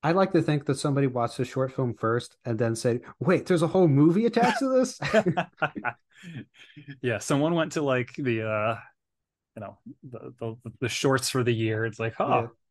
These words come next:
Speaker 1: Yeah.
Speaker 2: <laughs> I wonder what this is about." Uh, oh gosh, I, I wanna interview the person who did that.
Speaker 1: Yeah.
Speaker 2: Um,
Speaker 1: Yeah, but, uh, but yeah, if, if anybody wants to check it out, um, just,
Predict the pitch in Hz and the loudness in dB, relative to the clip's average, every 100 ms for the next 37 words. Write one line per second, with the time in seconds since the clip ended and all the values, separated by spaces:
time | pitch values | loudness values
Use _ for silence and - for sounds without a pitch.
0 | - 131 151 143 160 156 156 175 120 110 | -6 -2 0 2 0 0 -2 -4 -6 -6
1 | 104 104 123 _ - - - 127 - _ | -6 -8 -12 _ -20 -20 -18 -18 -18 _
2 | 123 107 101 123 _ _ _ _ _ _ | 0 0 0 -6 _ _ _ _ _ _
3 | _ _ _ _ _ _ _ _ _ - | _ _ _ _ _ _ _ _ _ -6
4 | 107 101 95 - 131 117 123 117 117 113 | -6 -4 -6 -6 -4 -2 0 -2 -2 -4
5 | 117 107 98 104 107 127 120 113 110 127 | -4 -8 -8 -10 -12 -12 -12 -12 -10 -10
6 | 127 90 95 _ _ _ 131 120 110 - | -10 -10 -10 _ _ _ -2 0 -2 -4
7 | 165 110 120 - 233 - - - - 151 | -4 -2 -2 -6 -16 -18 -20 -12 0 2
8 | 143 123 143 131 131 135 170 156 131 151 | 4 2 2 4 2 2 4 4 2 0
9 | - 170 160 175 175 165 160 156 143 - | 0 2 2 0 0 2 2 0 -4 -6
10 | 139 143 123 117 117 123 120 113 110 131 | -4 0 0 0 -4 -6 -6 -4 -4 -6
11 | - | -6